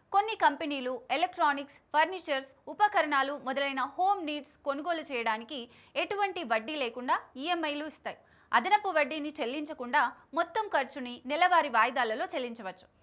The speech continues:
ఉదాహరణకు, అరవై వేల విలువైన స్మార్ట్ ఫోన్ను పన్నెండు నెలల పాటు నెలకు ఐదు వేలు చెల్లించి కొనుగోలు చేసుకోవచ్చు. రైతులకు వడ్డీ రుణం లేదు. ప్రభుత్వం వివిధ పథకాల కింద రైతులకు వడ్డీ లేని రుణాన్ని అందిస్తోంది.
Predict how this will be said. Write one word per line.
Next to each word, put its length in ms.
ఉదాహరణకు, 720
అరవై 340
వేల 220
విలువైన 440
స్మార్ట్ 440
ఫోన్ను 400
పన్నెండు 400
నెలల 320
పాటు 420
నెలకు 460
ఐదు 240
వేలు 220
చెల్లించి 500
కొనుగోలు 540
చేసుకోవచ్చు. 460
రైతులకు 580
వడ్డీ 380
రుణం 280
లేదు. 220
ప్రభుత్వం 440
వివిధ 240
పథకాల 480
కింద 240
రైతులకు 540
వడ్డీ 360
లేని 240
రుణాన్ని 380
అందిస్తోంది. 500